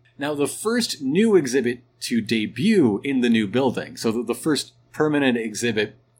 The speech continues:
created after nineteen sixty-two, was the Streets of Old Milwaukee. <laughs>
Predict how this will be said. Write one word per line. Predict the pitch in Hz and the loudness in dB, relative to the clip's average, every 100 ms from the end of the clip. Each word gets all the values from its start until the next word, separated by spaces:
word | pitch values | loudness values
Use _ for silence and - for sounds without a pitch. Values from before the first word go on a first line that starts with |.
| _ | _
created | - 123 107 98 90 - | -2 0 2 0 -4 -2
after | 123 123 - 98 | -2 -2 -6 -4
nineteen | 98 117 - 107 | -4 -6 -6 -8
sixty-two, | - 92 98 - 202 113 85 - _ _ | -8 -14 -16 -2 0 2 -2 -12 _ _
was | 123 123 - | -2 -2 0
the | 120 | 0
Streets | 117 - - 240 233 226 | 0 -2 2 2 4 2
of | 180 | 4
Old | 190 185 175 139 | 6 6 4 4
Milwaukee. | 156 143 104 120 113 107 87 | 4 4 4 4 2 -2 -4
<laughs> | - | -8